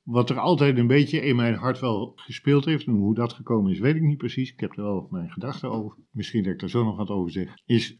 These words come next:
als ik al iets zou willen doen voor de Heer, dan zou ik bezig willen met gemeentestichting onder onbereikte bevolkingsgroepen of zoiets dergelijks. Laat me dan maar iets doen waar niemand nog aan het werk is. En dus wij komen die drie weken daar, eh,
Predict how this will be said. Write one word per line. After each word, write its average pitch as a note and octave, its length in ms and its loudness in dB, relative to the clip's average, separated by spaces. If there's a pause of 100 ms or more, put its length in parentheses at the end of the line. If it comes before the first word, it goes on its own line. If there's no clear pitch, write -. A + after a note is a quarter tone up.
(100)
als C3+ 200 2
ik C#3+ 160 2
al C3 260 4
iets D3 200 0
zou A2+ 180 2
willen C#3 240 4
doen D3+ 160 4
voor C#3 120 2
de A2+ 60 4
Heer, A#2 380 4
dan G#2 600 -4
zou G#2 360 -2
ik - 60 -20 (420)
bezig G2 320 2
willen F#2 280 -4
met F#2+ 280 -6
gemeentestichting G2 880 -4
onder G2 240 -4
onbereikte F2 560 -2
bevolkingsgroepen F#2+ 840 -2
of - 120 -18
zoiets D#2 320 -8
dergelijks. D2+ 400 -12
Laat G#2+ 160 2
me A2+ 100 4
dan B2 160 4
maar A#2+ 160 4
iets G#2 200 0
doen A#2+ 160 6
waar A2 380 4
niemand A2+ 340 4
nog F#2+ 120 0
aan G#2+ 60 0
het G2 100 0
werk F2 280 -4
is. - 340 -14
En A#2 460 4
dus C#3 160 4
wij A#2 140 4
komen A2 580 4 (300)
die A2+ 420 2
drie A2 240 6
weken G#2+ 360 4
daar, F#2+ 380 -2
eh, F#2 180 -10